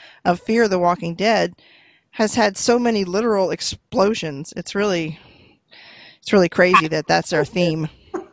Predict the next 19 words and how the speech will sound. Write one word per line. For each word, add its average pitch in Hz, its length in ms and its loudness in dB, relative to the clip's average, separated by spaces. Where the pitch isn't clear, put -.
But 196 340 6
before 339 420 -2
we 302 100 -8
get 254 200 -4
into 247 520 -4
all 202 220 0
the 180 100 -6
excitement 175 580 -6
of 170 140 -4
the 170 140 -4
episode, 165 580 -4
just 190 160 -4
had 208 140 0
a 170 60 -2
couple 196 280 -6
things 180 280 -4
to 180 60 0
pass 180 320 -2
along. 170 380 0